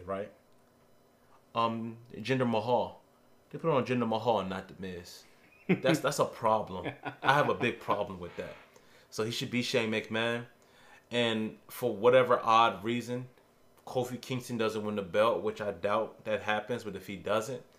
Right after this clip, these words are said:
I think Daniel Bryan versus The Miz, with The Miz being a face and Daniel Bryan being a heel,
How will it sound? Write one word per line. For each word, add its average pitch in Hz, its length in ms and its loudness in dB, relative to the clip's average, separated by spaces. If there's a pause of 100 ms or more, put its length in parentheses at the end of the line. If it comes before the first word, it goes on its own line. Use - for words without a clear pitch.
(520)
I 101 60 -6
think 110 260 -4
Daniel 107 340 -2
Bryan 104 360 2
versus 101 320 -4
The 98 80 -4
Miz, 107 520 -2 (140)
with 85 120 -12
The 104 80 -6
Miz 101 340 0
being 104 300 -2
a 95 60 -2
face 107 440 -2 (280)
and 98 140 -10
Daniel 104 300 0
Bryan 101 360 0
being 98 240 -4
a 90 60 -8
heel, 104 380 -4